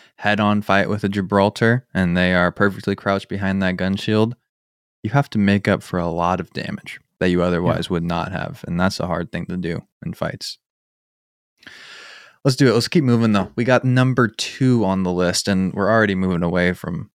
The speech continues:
Speaker 1: what a passive, what we thought it would be when we're talking about Valkyrie. And this is gonna be a fun one to discuss 'cause she's a different concept of a passive, to say the least. And I think it's interesting. For the majority of people that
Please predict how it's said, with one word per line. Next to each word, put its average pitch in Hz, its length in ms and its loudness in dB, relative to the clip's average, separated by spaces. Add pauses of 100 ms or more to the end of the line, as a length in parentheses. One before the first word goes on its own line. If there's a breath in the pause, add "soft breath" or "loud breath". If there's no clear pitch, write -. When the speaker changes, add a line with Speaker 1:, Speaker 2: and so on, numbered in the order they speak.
Speaker 1:
what 85 200 -4
a 80 40 -2
passive, 87 800 -6 (160)
what 92 300 -6
we 92 100 -2
thought 87 320 0
it 85 60 -2
would 85 180 -4
be 90 220 -4
when 90 180 -4
we're 90 80 0
talking 87 400 -4
about 87 300 -6 (260)
Valkyrie. - 760 -4 (280)
And 92 160 2
this 110 160 2
is 107 100 -2
gonna 98 180 0
be 90 140 0
a 90 60 -2
fun 85 300 -4
one 85 180 -2
to 80 100 -4
discuss 87 520 -4
'cause - 440 -12
she's - 340 -6
a 233 80 0
different 131 400 -2
concept 92 520 -6
of 82 100 -8
a - 80 -10
passive, - 520 -8
to 92 60 -10
say - 180 -8
the 87 100 -8
least. - 400 -8 (440 loud breath)
And 98 400 2
I 117 80 2
think 202 200 0
it's 202 140 0
interesting. 156 500 -4
For - 160 -6
the 127 120 -4
majority 151 480 2
of 151 120 -2
people 113 260 -4
that 92 220 -2